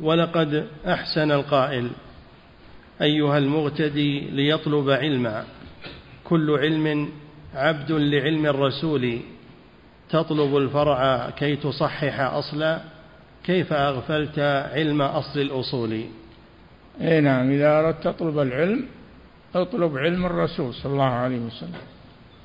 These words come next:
Speaker 2: ولا تطلب علم ال-، الكلام والمنطق وما أشبه ذلك، هذا ليس بعلم، هذا جهل. نعم.
Speaker 1: ونبينا صلى الله عليه وسلم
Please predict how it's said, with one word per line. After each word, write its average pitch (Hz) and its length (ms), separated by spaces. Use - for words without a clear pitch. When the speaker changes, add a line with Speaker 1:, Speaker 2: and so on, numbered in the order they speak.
Speaker 2:
ولا 175 260
تطلب 170 500
علم 147 280
ال-، 135 140
الكلام 135 720
والمنطق 139 600
وما 147 360
أشبه 131 460
ذلك، 120 180
هذا 165 260
ليس 170 280
بعلم، 147 440
هذا 139 200
جهل. 147 340
نعم. 127 220
Speaker 1:
ونبينا 156 920
صلى 151 340
الله 143 480
عليه 139 400
وسلم 117 540